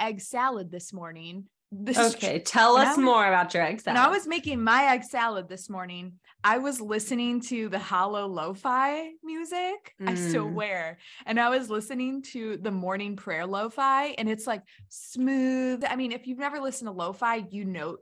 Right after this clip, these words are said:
Speaker 1: you've listened to it. You just didn't know it was called Lo-Fi, if that makes
Speaker 2: And you
Speaker 1: sense.
Speaker 2: enjoyed it and you liked it.
Speaker 1: Yeah.
Speaker 2: Yeah.
Speaker 1: Totally. Totally.
Speaker 2: Lo-fi is, like, so nostalgic. I love it.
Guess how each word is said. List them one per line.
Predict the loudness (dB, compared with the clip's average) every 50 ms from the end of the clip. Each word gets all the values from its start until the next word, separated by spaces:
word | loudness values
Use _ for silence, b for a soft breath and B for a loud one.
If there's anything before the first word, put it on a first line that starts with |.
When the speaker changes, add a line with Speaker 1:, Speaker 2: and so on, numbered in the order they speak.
| _ -8
Speaker 1:
you've | -6 -6 -4 -4
listened | -2 -2 -2 -2 0 -2 0 0
to | 0 0
it. | 0
You | 0 -2
just | -4 -4 -4
didn't | -6 -8 -8 -8 -8
know | -6 -6 -6
it |
was | -6 -6 -4
called | 0 0 0 2
Lo-Fi, | 2 2 2 4 4 6 6 6 4 2 -2 -8 _ _ _ _ _ _ _
if | -2 2 2
that | 2 2 2
makes | 2 0 0 0 2
Speaker 2:
And | 4 6 8
you | 10 10
Speaker 1:
sense. | 10 8
Speaker 2:
enjoyed | 6 6 6 6 6 6 4
it | 2 -2 -2 -6 _ -6
and | -4 -4 -2
you | -2 -2
liked | -2 -4 -4 -6 -8 -10
it. | -10 -10 -12 -14 _ _ _ _ _ _ _ -6
Speaker 1:
Yeah. | -2 0 2 2 2 2 0 0 -2 -6 -8 -12 -16 _ _
Speaker 2:
Yeah. | -2 -2 0 0
Speaker 1:
Totally. | 0 0 -2 -2 -2 -6 -8 -12 -14 -18 -18 -20 -20 -20 _
Totally. | -8 -4 2 4 6 6
Speaker 2:
Lo-fi | 6 6 8 8 8 8 8 6
is, | 4 4 2
like, | 2 2 0 -2 -6 -12 -18 -20 -20 _ _ _
so | -12 -10 -2 2 4 4 4
nostalgic. | 4 0 -2 -4 -6 -6 -8 -8 -8 -12 -14 -12 -12
I | -10 -8
love | -8 -8 -10 -10 -12
it. | -16 -18